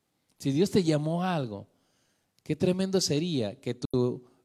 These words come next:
tiempo más valioso, tus energías, todo tu primero se vaya a un lugar distinto que Dios no tiene pensado. Así que, mis hermanos,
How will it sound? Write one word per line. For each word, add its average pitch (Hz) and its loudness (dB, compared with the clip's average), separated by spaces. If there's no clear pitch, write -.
tiempo 156 0
más 143 0
valioso, 127 2
tus 123 -2
energías, 127 -2
todo 208 6
tu 185 -2
primero 139 0
se - -6
vaya 113 -4
a 110 -12
un 110 -8
lugar 113 -2
distinto 113 -6
que 107 -4
Dios 101 -4
no 104 -6
tiene 104 -8
pensado. 98 -12
Así 120 -6
que, 143 0
mis 147 0
hermanos, 139 2